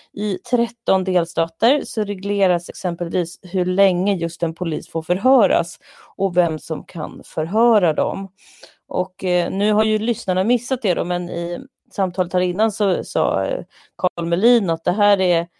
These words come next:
de fackförbund som finns i U S A, till exempel Polisförbundet då, är mer ordenssällskap.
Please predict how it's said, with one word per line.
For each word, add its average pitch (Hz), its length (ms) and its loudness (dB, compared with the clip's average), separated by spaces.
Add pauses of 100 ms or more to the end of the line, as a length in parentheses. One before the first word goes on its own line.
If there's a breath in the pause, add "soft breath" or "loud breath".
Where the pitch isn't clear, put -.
(200)
de 196 200 0
fackförbund 247 800 2
som 247 160 -2
finns 170 640 -8
i 180 120 -4
U 170 120 -6
S 160 140 -10
A, 190 260 0
till 190 140 -6
exempel 170 480 -2
Polisförbundet 175 800 -4
då, - 220 0 (1400 soft breath)
är 165 260 4
mer 170 260 -2 (140)
ordenssällskap. 160 1200 0